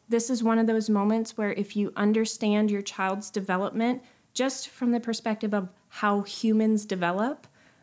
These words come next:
it can be very helpful through this process. Parents get so stressed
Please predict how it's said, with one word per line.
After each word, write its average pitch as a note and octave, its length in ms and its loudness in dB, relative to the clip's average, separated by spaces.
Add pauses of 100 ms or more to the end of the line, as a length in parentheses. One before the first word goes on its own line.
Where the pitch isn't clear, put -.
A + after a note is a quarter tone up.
(460)
it A#3 120 0
can A#3 160 2
be G#3+ 100 4
very G#3+ 500 0
helpful - 720 -6 (180)
through - 180 -2
this F#3 140 0
process. - 500 -6
Parents A#3 360 -2
get A3+ 180 -2
so A#3 600 -2
stressed - 800 -6